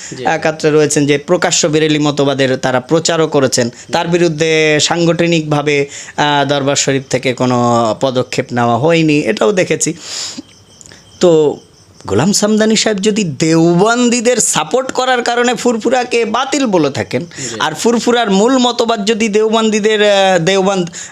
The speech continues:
Speaker 2: দেওবন্দি কথাটা আমার কাছে খুব একটা শোভনীয় মনে হয় না। আমি বলি ওলামায়ে দেওবন্দ। দেওবন্দ কোনো আলাদা ফেরকা নয়,
Speaker 1: জি।
Speaker 2: ফুরফুরা কোনো আলাদা ফেরকা নয়,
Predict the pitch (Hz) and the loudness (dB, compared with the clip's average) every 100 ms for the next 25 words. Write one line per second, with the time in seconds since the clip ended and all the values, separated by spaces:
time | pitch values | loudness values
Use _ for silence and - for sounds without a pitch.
0 | 160 160 196 202 226 233 247 226 226 233 | -2 0 2 2 0 -2 -4 -2 -2 0
1 | 220 202 202 208 196 208 202 196 196 175 | 0 0 0 -2 -2 0 2 2 2 0
2 | 190 175 190 165 127 117 107 107 101 190 | 0 2 2 2 2 2 0 -2 -2 0
3 | 254 220 226 190 165 175 175 165 131 107 | 0 0 2 0 2 0 0 -2 -2 -4
4 | 98 95 123 208 226 208 214 170 170 180 | -4 -4 -2 0 -2 0 0 0 0 -2
5 | 175 156 123 120 98 - 254 240 233 226 | -2 -2 -2 -4 -4 -4 -2 0 0 0
6 | 220 214 180 180 185 160 151 135 123 | 0 0 0 0 -4 -4 -6 -4 -4